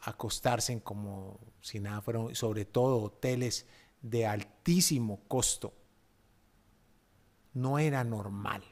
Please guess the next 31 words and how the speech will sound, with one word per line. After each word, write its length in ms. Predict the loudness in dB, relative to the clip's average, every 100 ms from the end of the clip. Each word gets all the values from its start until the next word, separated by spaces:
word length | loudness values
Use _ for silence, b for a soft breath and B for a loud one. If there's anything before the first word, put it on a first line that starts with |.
| -20 -20 _ _ -20 -20 -20 -20 -20 -20 -20 -20 -20 -20 -4
Y 140 | 2
ahí 300 | 4 6 6
les 220 | 6 2
llega 460 | 2 2 2 -2 -4 -14 -20 -20 -20 -20 -20 -20 -20 -20 -20 -12
la 280 | 0 2 2
primera 380 | 0 0 0 0
vez 160 | -2 -2
la 240 | -6 -6
policía 640 | -8 -6 -8 -6 -8 -8 -14 _ -20 _ -14
a 160 | -14
ellos. 440 | -14 -16 -16 -16 -16 -20 -20 -20 -20 -20 -20 -20 -20 -20 -20 _ _ _ -20 -20 -20 -20 -20 -20 -20 -20 b b b b b b b b b b -20 -4
Me 160 | -2 6
cuenta 360 | 8 8 6
mi, 480 | 8 8 8 6 4 -2
eh, 420 | 0 2 2 2
Pita 320 | 2 4 2 2
que 160 | 0
les 180 | 2 2
había 320 | 2 4 2
caído 340 | 2 4 6 4
la 140 | 2
policía 460 | 0 -2 0 0 0
y 40 |
yo 120 | -2
le 100 | -4
digo, 180 | -4 -6
hermano, 380 | -4 -2 0 0
si 160 | 0
no 160 | 0 2
lo 140 | 0
cuenta, 600 | -2 -4 -2 -2 -2 -4